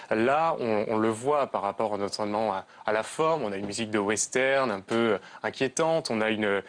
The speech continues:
une voix off qui, euh, qui a l'air assez, euh, comment dire, ch-, choqué, et pas, pas en bien malheureusement,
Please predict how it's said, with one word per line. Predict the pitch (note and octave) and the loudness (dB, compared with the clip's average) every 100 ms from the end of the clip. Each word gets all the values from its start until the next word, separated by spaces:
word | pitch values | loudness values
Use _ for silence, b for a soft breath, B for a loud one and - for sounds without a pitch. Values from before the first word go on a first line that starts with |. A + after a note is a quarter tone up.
| B A#2+ | B -2
une | A#2 | -2
voix | A2 B2+ - | 0 -2 0
off | C#3 C3+ C3 - G2+ | 0 2 0 -2 -2
qui, | G2 - G#2 G2+ F#2+ B B G#2+ | -2 -4 0 0 -2 B B -4
euh, | G2 F#2+ F#2+ F#2+ F#2 | -2 -2 -2 -2 -4
qui | F#2+ A#2 | -4 -2
a | A2 | 0
l'air | A2+ G2+ G2+ | 0 0 0
assez, | A#2+ - - A#2+ A#2 G2 F#2+ B B B - | -2 -2 0 2 4 2 -4 B B B -6
euh, | G2+ G2 G2+ G#2+ | -4 -6 -10 -4
comment | A#2+ A2 | 0 0
dire, | G#2+ B2 G#2 G#2 | 2 2 2 0
ch-, | - F3 | -2 -4
choqué, | - - - C3 - E3 C#3 G#2+ G2+ | -2 0 2 2 2 2 4 4 4
et | G2 | 2
pas, | A#2+ G#2 G2 | 0 0 0
pas | - | 0
en | A2+ | 0
bien | A2 B2+ | 2 2
malheureusement, | A#2 G#2 G#2+ G#2+ B2+ C3 | 2 2 2 2 0 0